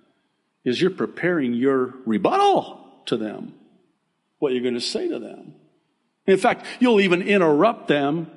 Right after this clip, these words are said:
so you can get your point across. Well, have you ever thought that maybe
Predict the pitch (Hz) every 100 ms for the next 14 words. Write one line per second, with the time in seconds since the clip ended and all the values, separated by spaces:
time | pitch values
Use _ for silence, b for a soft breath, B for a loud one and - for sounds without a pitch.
0 | - _ - 180 170 165 147 180 180 196
1 | 196 202 180 190 180 156 - - - _
2 | _ _ _ _ _ _ _ _ _ _
3 | _ _ _ _ - 214 190 208 214 240
4 | 294 - 123 120 160 - 131 117 110 117
5 | 113 127 220 302 381 - 294 294 277 277
6 | 269 269 - -